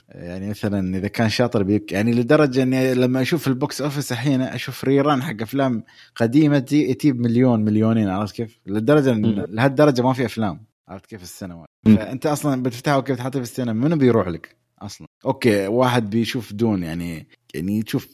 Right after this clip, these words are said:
Speaker 1: أنا أقول لك، أنا أشوف الصراحة ال-، الموفي جيك وهذا اللي ممكن صدق ي-، يعني يقول لك: "أوكي، أنا ب-، بخصص من وقتي، خاصة في الأوقات العصيبة، إني بس أشوف فيلم في السينما." وفيلم يكون مثل ما أقول يسوى يعني.
Speaker 2: مم. بس مع الفترة هذه إنه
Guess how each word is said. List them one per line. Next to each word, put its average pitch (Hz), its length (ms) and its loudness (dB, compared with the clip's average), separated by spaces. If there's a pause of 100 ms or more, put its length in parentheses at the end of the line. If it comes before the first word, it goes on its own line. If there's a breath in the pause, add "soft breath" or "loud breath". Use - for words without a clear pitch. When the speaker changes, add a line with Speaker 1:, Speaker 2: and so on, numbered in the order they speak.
(220 loud breath)
Speaker 1:
أنا 127 140 -2
أقول 160 180 2
لك، 143 140 -2
أنا 156 120 4
أشوف 147 240 2
الصراحة 139 420 -2
ال-، 101 260 0
الموفي 107 540 0
جيك 98 420 -4
وهذا 98 480 2
اللي 113 120 6
ممكن 101 380 2
صدق 82 360 -4
ي-، - 340 -12 (200 soft breath)
يعني 87 200 -2
يقول 104 180 4
لك: - 100 0
"أوكي، 98 460 -2
أنا 101 260 0
ب-، 90 380 -4
بخصص 104 500 -2
من 98 80 0
وقتي، 113 420 0
خاصة 107 400 -2
في 101 60 -2
الأوقات 101 420 0
العصيبة، 98 420 -2
إني 87 140 -2
بس 87 280 -6
أشوف 82 460 -6
فيلم 78 400 -8
في - 60 -20
السينما." - 200 -20
وفيلم 104 460 -2
يكون 101 240 -4
مثل 95 160 -8
ما 95 160 -6
أقول 95 200 -6
يسوى 90 320 -6
يعني. - 220 -16 (240)
Speaker 2:
مم. 110 160 -2 (240)
بس 123 280 2
مع 165 280 4
الفترة 160 560 2
هذه 123 120 2
إنه 98 480 -2